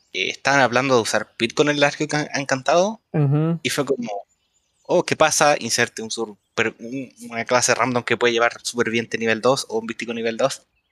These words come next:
Speaker 1: Oh, ¿qué pasa si esta persona? Oh, Daisy con arco". <laughs> Ay, Dios mío.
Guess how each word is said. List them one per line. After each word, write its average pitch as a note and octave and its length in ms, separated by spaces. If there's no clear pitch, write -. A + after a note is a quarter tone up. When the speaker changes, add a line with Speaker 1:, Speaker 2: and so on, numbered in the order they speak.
Speaker 1:
Oh, D#3+ 200
¿qué C3 100
pasa C#3+ 180
si - 60
esta - 160
persona? - 260
Oh, G#3+ 500
Daisy F3+ 440
con D3 200
arco". - 560
<laughs> - 1500
Ay, G#2+ 320
Dios G2 160
mío. F#2+ 200